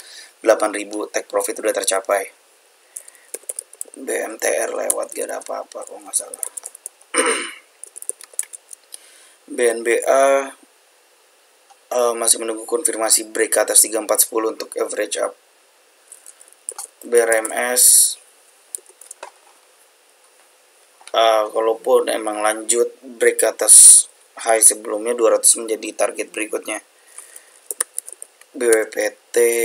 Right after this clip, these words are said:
lewat. Miring aja lah dia rebound. Cepro masih menunggu konfirmasi break ke atas satu satu satu. Dipantau aja dulu, mana tahu besok.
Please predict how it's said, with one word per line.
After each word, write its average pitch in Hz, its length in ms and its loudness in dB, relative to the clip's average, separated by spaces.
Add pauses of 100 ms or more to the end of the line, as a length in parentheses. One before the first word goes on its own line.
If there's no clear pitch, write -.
(200)
lewat. 98 480 -2 (1600)
Miring 107 320 -8
aja 101 240 -6
lah 101 80 -4
dia 98 160 -6
rebound. 107 400 -10 (2750)
Cepro 127 680 2
masih 117 320 -2
menunggu 107 320 -6
konfirmasi 107 720 -2
break 104 200 -2
ke 104 40 0
atas - 560 4
satu 101 400 0
satu 98 240 -2
satu. 98 380 -2 (1300)
Dipantau 104 560 -4
aja 101 160 -8
dulu, 104 240 -6
mana 104 240 -4
tahu 101 160 0
besok. - 320 -2